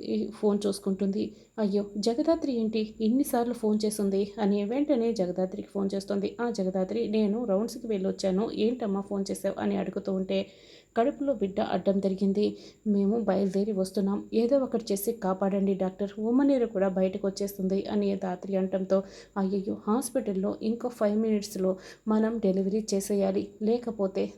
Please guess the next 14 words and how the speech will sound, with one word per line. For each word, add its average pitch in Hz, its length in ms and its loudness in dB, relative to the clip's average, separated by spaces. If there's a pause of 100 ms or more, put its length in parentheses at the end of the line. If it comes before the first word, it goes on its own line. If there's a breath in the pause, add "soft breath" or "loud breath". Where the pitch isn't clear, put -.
తల్లి 214 320 -2
బిడ్డకి 196 460 -4
ఇద్దరికి 277 420 0
కూడా 202 200 2
ప్రాణాపాయం" 190 640 0 (460 loud breath)
అని 240 240 2
దా-, - 280 -6
ఇంకా 214 280 -2
డాక్టర్ 190 380 0
అంటంతో, 190 400 0 (160)
"మీరు 254 180 2
ఏదో 214 280 0
ఒకటి 214 220 -4
చేయండి, 196 340 2